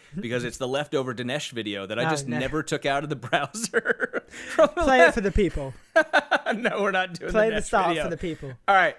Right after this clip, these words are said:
Speaker 2: so I've deleted that video, so now we're down to six. So give me one
Speaker 1: Six.
Speaker 2: through six.
Speaker 1: Okay,
Speaker 2: What do we
Speaker 1: three.
Speaker 2: have?
Speaker 1: Three.
Speaker 2: Number three. All right. Number three is What Are Your Kids Learning in School?
Speaker 1: Oh, no.
Speaker 2: This is from February twenty-second, twenty twenty-one.
Speaker 1: Oh,
Speaker 2: So this is
Speaker 1: God.
Speaker 2: a recent video.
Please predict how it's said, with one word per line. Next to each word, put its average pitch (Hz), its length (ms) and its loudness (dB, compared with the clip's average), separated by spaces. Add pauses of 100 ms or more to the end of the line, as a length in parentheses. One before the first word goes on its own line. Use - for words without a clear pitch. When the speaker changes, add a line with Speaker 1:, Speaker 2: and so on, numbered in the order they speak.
(140)
Speaker 2:
so 190 180 2
I've 185 220 2
deleted 214 360 0
that 196 180 6
video, 147 240 0
so 135 80 -8
now 175 120 4
we're 202 100 4
down 180 120 2
to 170 100 -2
six. 127 340 -4
So 139 100 -2
give 175 160 -2
me 180 80 0
one 175 240 0
Speaker 1:
Six. 202 100 -2
Speaker 2:
through 170 140 2
six. 127 380 -2
Speaker 1:
Okay, 139 60 -6
Speaker 2:
What 123 120 -6
do 120 80 0
we 170 60 0
Speaker 1:
three. 101 60 -4
Speaker 2:
have? 85 280 -14
Speaker 1:
Three. 143 240 -6 (240)
Speaker 2:
Number 175 280 0
three. 143 280 -4
All 139 100 0
right. 120 180 0 (160)
Number 240 400 0
three 226 440 0
is 107 260 -8
What 196 340 -2
Are 151 120 -2
Your 131 200 -4
Kids 220 460 -6
Learning 190 480 -6
in 170 280 -8
School? - 600 -6
Speaker 1:
Oh, 160 180 -8
no. 135 300 -16
Speaker 2:
This 170 220 -2
is 165 100 -6
from 127 260 -4
February 165 500 -2
twenty-second, 127 880 -6
twenty 120 360 -10
twenty-one. 101 840 -8
Speaker 1:
Oh, 165 240 -8
Speaker 2:
So 113 100 -16
this 120 160 -8
is 127 160 -4
Speaker 1:
God. 123 100 -6
Speaker 2:
a 113 140 -4
recent 110 580 -10
video. 95 540 -12